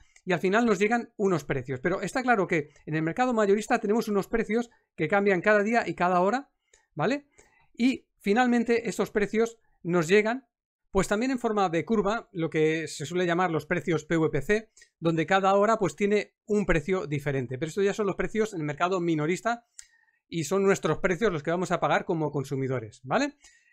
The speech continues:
Pero por otro lado, pues hay otro mercado, que es el mercado, bueno, hay, hay, hay otra cosa más, pero, em, básicamente está el mercado diario con la subasta horaria y está el mercado a futuros, y en este mercado a futuros,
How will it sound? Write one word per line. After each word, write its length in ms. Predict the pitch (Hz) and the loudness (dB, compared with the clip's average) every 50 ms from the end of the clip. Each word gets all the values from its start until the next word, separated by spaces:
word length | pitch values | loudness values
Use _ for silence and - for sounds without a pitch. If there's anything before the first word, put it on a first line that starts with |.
| _ _ _ _ | _ _ _ _
Pero 200 | 226 240 254 247 | 4 4 4 4
por 140 | 254 240 | 4 2
otro 160 | 285 285 302 285 | 2 2 2 2
lado, 320 | 294 294 294 302 302 302 | 2 4 2 2 0 4
pues 280 | 233 208 190 - - _ _ | 2 2 2 2 -4 _ _
hay 200 | - 220 254 247 | -2 0 0 0
otro 180 | 247 - 220 214 | 0 2 2 2
mercado, 460 | 190 180 - - 269 269 233 190 156 | 2 0 0 0 0 0 0 0 -2
que 80 | - 180 | -2 -4
es 100 | - 220 | -4 -2
el 80 | 214 | -2
mercado, 380 | 196 196 180 - 220 220 202 180 | -2 -2 0 0 0 0 0 0
bueno, 160 | 170 165 160 | -2 -2 -2
hay, 220 | 175 190 185 180 | -2 -2 -4 -6
hay, 260 | 175 180 185 196 202 190 | -6 -6 -4 -4 -4 -2
hay 160 | 202 208 214 | 0 0 0
otra 200 | 208 196 185 160 | 2 0 0 -4
cosa 200 | 151 143 156 143 | -4 -4 -4 -4
más, 180 | 143 135 131 | -4 -4 -4
pero, 260 | - 180 165 175 180 - | -4 -2 -2 -2 -2 -2
em, 400 | 180 180 180 180 175 175 175 175 | -2 -2 -2 -2 -2 -4 -4 -4
básicamente 400 | 214 202 202 226 220 220 220 220 | -4 -2 -2 0 -2 -2 0 -2
está 160 | 190 - - 175 | -2 0 0 -2
el 80 | 170 | 0
mercado 380 | 170 170 - 208 202 202 202 185 | -2 -2 0 0 2 2 2 0
diario 500 | 170 170 196 202 202 233 277 302 294 _ _ _ _ | 2 2 2 2 2 0 -2 -4 -6 _ _ _ _
con 140 | _ 160 151 | _ -2 0
la 80 | 147 139 | 0 0
subasta 540 | 147 151 143 160 151 - 175 156 156 151 - | 0 -2 -2 -2 -2 -2 -2 -2 -2 -2 -4
horaria 500 | 156 139 139 160 180 208 247 277 269 - _ _ - - _ _ _ | -6 -4 -2 -2 0 0 -2 -4 -6 -8 _ _ -20 -20 _ _ _
y 120 | 170 170 | -4 -4
está 180 | 156 - 240 247 226 | 0 2 2 2 2
el 80 | 214 202 | 2 0
mercado 380 | 196 190 185 - 226 240 247 220 | 0 0 0 0 0 2 2 0
a 40 | |
futuros, 560 | - - 190 175 208 208 233 254 262 - - _ _ _ _ _ | 0 -2 -4 0 2 2 2 2 0 -4 -8 _ _ _ _ _
y 120 | - 190 208 | -4 -2 -2
en 60 | 254 | -2
este 180 | 247 - 294 262 | 0 -2 -2 -2
mercado 340 | 254 247 - 247 240 226 | -2 -2 0 0 0 0
a 40 | 180 | 0
futuros, 540 | - - 196 - 247 214 220 262 - - - | -2 -4 -2 0 2 2 2 2 0 -6 -14